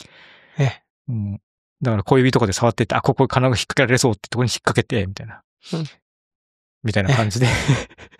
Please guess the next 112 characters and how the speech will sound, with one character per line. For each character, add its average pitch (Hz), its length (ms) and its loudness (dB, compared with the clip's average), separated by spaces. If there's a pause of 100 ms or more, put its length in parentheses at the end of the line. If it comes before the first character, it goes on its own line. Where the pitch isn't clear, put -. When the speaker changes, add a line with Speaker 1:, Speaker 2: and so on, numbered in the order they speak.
(760)
Speaker 1:
え？ 139 40 2
Speaker 2:
<laughs> - 0 -
や 117 100 6
っ 156 200 -6
て、 113 360 2 (240)
Speaker 1:
な- 131 80 -4
Speaker 2:
で、 120 160 2
Speaker 1:
う 156 40 6
ん。 120 280 2
Speaker 2:
奥 - 140 -4
さ 120 100 4
ん - 20 -2
の 104 40 -4
と 104 100 -4
こ 104 120 -6
に 95 80 -6
行 90 80 -10
っ - 40 -20 (100)
て、 120 160 0
み 98 80 -4
た 95 80 -8
い 92 40 -6
な 92 60 -8
感 95 180 -6
じ 92 120 -6
の。 123 140 -2 (220)
Speaker 1:
え、 196 140 2
お-、 294 140 -2 (120)
奥 - 160 -8
さ 175 140 2
ん 131 80 0
と - 80 -4
こ、 151 120 -4
奥 196 220 0
さ 254 160 4
ん 185 100 2
と 185 100 2
登 143 220 2
っ - 20 -8
て - 100 -2
る 131 60 2
っ - 20 -2
て 131 80 -8
こ 131 60 -6
と 139 80 -8
か？ 120 140 -10
Speaker 2:
ち - 80 4
ょ、 147 40 6
奥 131 100 0
さ 131 80 2
ん - 20 -4
と 95 80 -6
二 - 60 -14
人 107 120 -2
で 95 140 -4
ペ 113 140 2
ア 104 40 2
で 101 80 -8
登 101 180 -6
っ - 20 -12
て - 60 -14
た 104 80 -8
ん - 20 -8
で 98 60 -12
す - 80 -12
け 170 60 -2
ど 180 40 4
も、 160 80 2
そ 131 180 0
の 127 80 2
帰 139 180 2
り 143 60 0
の、 160 120 4
Speaker 1:
あ - 40 -2
ー、 139 100 -4
は 147 80 -2
い。 - 40 -2
Speaker 2:
そ 127 60 2
の 113 40 0
事 107 140 0
故 107 160 2
あ 107 40 2
っ 104 60 -4
た - 140 -6
時 101 260 -6 (240)
で 110 100 -4
す - 140 -6
ね。 120 240 -6 (420)
Speaker 1:
そ - 140 -14
う 147 40 -10
か、 143 100 -8
そ 139 100 -12
う 160 40 -16
か。 117 120 -2
Speaker 2:
う - 20 4
ん。 87 380 0 (140)
Speaker 1:
あ 143 60 -8
ー。 131 500 -10
Speaker 2:
っ - 20 -20
て 113 120 2
い 107 220 2
う 107 40 0
の 104 180 -2
が、 98 80 -2
っ 92 80 -8 (360)
て 120 100 4
い 110 60 4
う 104 40 0
描 110 240 2
写 98 100 0
と - 100 0
か。 107 440 -2